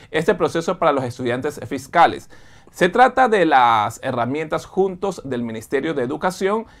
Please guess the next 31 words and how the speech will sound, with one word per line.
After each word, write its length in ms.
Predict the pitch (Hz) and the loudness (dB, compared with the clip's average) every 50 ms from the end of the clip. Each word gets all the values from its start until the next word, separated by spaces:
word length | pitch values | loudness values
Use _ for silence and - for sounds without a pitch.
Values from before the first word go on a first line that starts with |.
| _ _ _ - | _ _ _ -2
que 300 | - 151 147 135 104 - | 2 2 4 2 2 -2
sirve 520 | - - - 196 214 202 151 131 147 165 - | -8 -6 -4 -2 -2 0 2 2 2 2 2
a 60 | - | 0
los 140 | 123 110 104 | -4 -6 -8
estudiantes 540 | 117 113 - - 117 123 135 139 156 165 160 | -10 -12 -8 -4 -2 -2 -2 -2 -4 -6 -6
que 100 | - 139 | -6 -6
deseen 360 | 113 113 113 - 135 143 151 | -6 -6 -6 -6 -6 -6 -6
ingresar 480 | 156 143 127 113 113 - - 143 147 139 | -6 -6 -6 -6 -6 -4 -4 -4 -4 -4
por 160 | 147 131 120 | -6 -6 -6
primera 360 | 131 120 120 127 131 143 139 | -6 -8 -6 -2 0 2 2
vez 300 | 139 147 156 165 - - - | 2 2 0 -2 -6 -10 -12
al 120 | - 123 110 | -10 -10 -10
sistema 440 | 113 107 - - 131 131 143 131 - | -12 -10 -6 -6 -4 -2 -4 -4 -4
educativo 460 | 135 143 139 143 151 139 165 160 165 | -4 -6 -6 -6 -6 -4 -2 -2 -2
fiscal. 420 | 165 180 180 - 262 214 147 110 - - - _ - | -2 -4 -4 -2 0 0 0 -2 -4 -14 -20 _ -18
En 100 | - 95 | -14 -14
esta 240 | 107 110 - - - | -8 -4 -4 -2 0
página 300 | 139 135 135 135 135 131 | -2 -2 -2 0 0 2
web 260 | 131 143 156 151 - | 2 2 2 0 -2
deberán 720 | - 131 131 113 107 104 110 120 131 139 139 135 131 - - - - - - | -6 -6 -4 -4 -4 -2 -2 -2 -2 -2 -4 -8 -12 -12 -16 -20 -20 -8 0
cumplir 480 | - 175 180 180 180 185 196 208 220 196 | 4 4 4 4 2 2 2 2 2 0
con 180 | - 147 131 | -2 -4 -4
el 100 | 123 117 | -4 -4
proceso 400 | 113 113 113 110 - 131 123 - | -6 -8 -8 -6 -6 -6 -4 -4
de 60 | 143 139 | -4 -2
matrícula. 600 | 151 165 165 - 170 170 160 165 190 180 185 - | -2 -4 -4 -4 -4 -4 -4 -2 0 2 2 2
Además, 460 | - 127 117 107 113 117 123 131 131 - | 0 -2 -4 -4 -2 0 0 -2 -2 -4
en 120 | - 131 123 | -8 -8 -8
el 120 | 113 110 | -8 -8
sitio 300 | - 135 131 135 139 - | -6 -6 -6 -6 -6 -4
constan 560 | - 160 175 180 165 - - 143 151 170 180 | -4 -4 -4 -6 -8 -8 -6 -6 -4 -4 -6